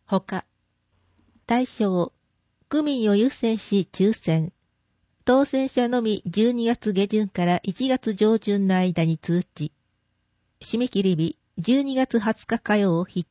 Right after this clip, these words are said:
着。申し込み、区ホームページ、またはエコックル高等へ郵送、封書、はがき等、または窓口で。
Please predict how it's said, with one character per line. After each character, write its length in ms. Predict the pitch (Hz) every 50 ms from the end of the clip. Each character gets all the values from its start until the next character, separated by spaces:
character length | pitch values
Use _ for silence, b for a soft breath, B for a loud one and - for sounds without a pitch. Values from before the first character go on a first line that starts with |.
| _
着。 360 | - 185 165 - - 165 - - _ _ _ _ _ _ _ _ _ _ _ _ _ _ _ _ _
申 200 | 202 220 247 285
し 80 | - -
込 160 | - - 208
み、 200 | 185 180 180 - - _ _ _ _ _ _ _ _ _
区 220 | - 269 285 294
ホ 320 | 294 - - 269 254 254 254
ー 40 |
ム 120 | 240 240 240
ペ 260 | - 226 220 202 190
ー 40 | 170
ジ、 260 | 156 - 156 190 302 - _ _ _ _ _ _ _ _ _ _ -
ま 140 | 202 208
た 160 | - 202 202 175
は 180 | 175 180 - - _ _
エ 140 | - 185 -
コ 140 | - 294 294
ッ 60 | - _
ク 120 | _ - 247
ル 100 | 247 -
高 260 | - - 240 262 269
等 300 | - - 220 220 214 202
へ 240 | 196 190 190 - - _
郵 180 | - 196 220 254
送、 460 | - - - 214 196 180 170 165 - _ _ _ _ _ _ _
封 260 | _ - 208 214 226 226
書、 340 | - - - 185 185 - - _
は 160 | - - 190
が 140 | 190 202 202
き 100 | - -
等、 380 | - - 170 165 151 - - - _ _ _ _ _ _ _ _ _ _ _ _ _ _
ま 160 | 208 220 220
た 180 | - 220 202 185
は 160 | 185 190 - - -
窓 340 | 190 202 208 202 240 233
口 380 | 185 175 180 - - - 156 147
で。 220 | 147 160 151 -